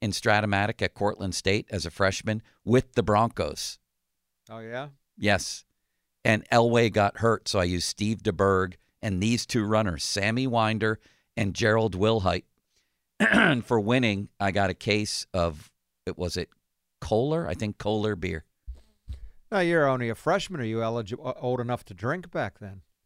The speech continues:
Speaker 1: No, but I did anyway.
Speaker 2: <laughs>
Speaker 1: But that's an aside. Think about, come on,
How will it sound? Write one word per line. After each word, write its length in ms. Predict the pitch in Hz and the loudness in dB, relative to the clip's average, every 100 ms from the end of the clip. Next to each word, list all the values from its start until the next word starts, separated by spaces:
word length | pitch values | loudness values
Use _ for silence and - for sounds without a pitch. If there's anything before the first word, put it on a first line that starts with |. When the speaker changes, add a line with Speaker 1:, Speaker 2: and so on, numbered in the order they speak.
| _ | _
Speaker 1:
No, 260 | 185 170 - _ _ - | 2 2 0 _ _ 0
but 120 | 120 | 4
I 100 | 117 | 4
did 180 | 123 117 | 2 0
anyway. 380 | 120 120 101 95 135 - | 0 0 0 0 -2 -2
Speaker 2:
<laughs> 100 | 262 - - - 165 _ - | -2 -2 -12 -10 -10 _ -2
Speaker 1:
But 100 | 156 | 4
that's 260 | 196 214 - | 6 4 4
an 100 | 160 | 2
aside. 480 | 131 160 123 101 - | 2 4 6 4 2
Think 280 | - 226 160 | 0 2 4
about, 320 | 123 113 - | 6 4 4
come 200 | 208 170 | 4 6
on, 240 | 117 - | 4 0